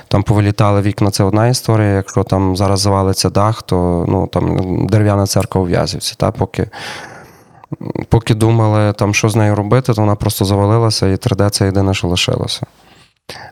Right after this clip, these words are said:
Але, ну, ідея така, що коли є реєстр, коли є, ну, авторитетний перелік об'єктів там з одним I D, то ти до нього можеш прив'язати все.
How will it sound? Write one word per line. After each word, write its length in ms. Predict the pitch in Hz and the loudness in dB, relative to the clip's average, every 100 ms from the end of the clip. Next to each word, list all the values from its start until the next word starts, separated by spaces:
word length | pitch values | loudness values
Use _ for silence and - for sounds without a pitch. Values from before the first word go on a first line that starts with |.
| _ | _
Але, 840 | 98 104 107 107 107 107 104 104 - | 2 4 4 4 4 2 2 2 2
ну, 200 | 113 110 | 2 2
ідея 420 | 110 104 120 143 | 2 2 2 4
така, 360 | 139 120 113 120 | 2 0 2 2
що 240 | - 113 | 2 0
коли 340 | - 113 110 117 | 0 2 2 2
є 460 | 110 117 113 113 107 _ _ - | 2 2 4 2 0 _ _ -8
реєстр, 760 | - 104 107 104 101 110 - 139 - - | 0 2 2 2 0 0 -2 -4 -6 -4
коли 220 | 107 107 | 0 0
є, 260 | 104 107 104 101 98 95 92 | 2 2 2 2 0 0 -2
ну, 360 | - - - - - - - - - - _ _ | -4 -6 -6 -6 -6 -8 -10 -14 -16 -18 _ _
авторитетний 720 | - - 120 110 120 113 104 | -2 2 2 4 2 2 0
перелік 560 | 101 117 107 98 95 - | 0 0 2 0 -2 -4
об'єктів 500 | 95 104 98 - 95 | 0 0 0 -4 -4
там 360 | - 95 85 - | -2 -2 -2 -6
з 140 | - | -2
одним 400 | 107 113 110 101 | 0 2 2 2
I 220 | - 101 | 0 -2
D, 300 | 98 123 147 190 - - - - - - | -2 0 0 -2 -10 -20 -20 -20 -12 -6
то 80 | |
ти 140 | - 123 | 0 2
до 80 | 120 | 2
нього 200 | 120 120 | 2 2
можеш 180 | 117 | 0
прив'язати 480 | - 113 107 107 - | 0 0 0 0 -2
все. 320 | 110 - 104 | -4 -2 -4